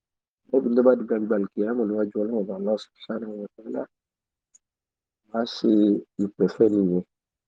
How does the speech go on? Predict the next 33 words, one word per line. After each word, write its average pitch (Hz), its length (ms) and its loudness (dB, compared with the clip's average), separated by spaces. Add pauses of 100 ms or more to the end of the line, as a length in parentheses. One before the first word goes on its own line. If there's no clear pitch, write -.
(460)
Ó - 80 -2
fi 135 120 -2
hàn 113 140 6
pé - 140 -4
Ànábì 127 300 4
tó - 160 -2
la 113 220 4
ọ̀nà 101 320 2
kan - 220 -8
kalẹ̀ 104 380 2 (580)
tá 120 60 -6
a 110 60 2
lè 107 120 0
gbàdá-, 104 400 0 (140)
tá 120 120 -4
a 110 60 4
lè 107 180 2
gbà 113 240 -4 (100)
rí 110 140 2
àǹfààní 110 720 0 (840)
lára 107 340 6
rẹ̀ 98 160 2
nígbà 113 300 -2
tí - 160 -8
òun 98 220 2
ò 92 60 2
bá 95 180 -8
sí - 180 -10
láyé 104 260 2
mọ́. 107 140 -4 (880)
وهذا 117 520 2 (1080)
من 120 320 6 (1600)
رحمته 107 680 0